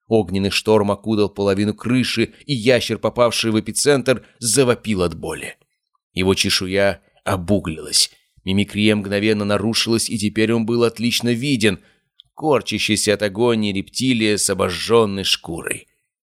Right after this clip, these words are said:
Я воспользовался моментом, прыгнул вперед и одним точным ударом отсек твари голову.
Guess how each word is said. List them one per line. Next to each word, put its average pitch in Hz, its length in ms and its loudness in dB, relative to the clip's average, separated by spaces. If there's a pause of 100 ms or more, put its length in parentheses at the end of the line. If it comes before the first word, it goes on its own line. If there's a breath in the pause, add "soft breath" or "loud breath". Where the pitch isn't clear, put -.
(160)
Я 87 200 0
воспользовался 98 680 0
моментом, 98 500 -2 (220 loud breath)
прыгнул 110 360 2
вперед 110 380 0
и 110 40 2
одним 113 300 2
точным 117 440 0
ударом 120 360 2
отсек - 480 0
твари 101 280 0
голову. - 460 -10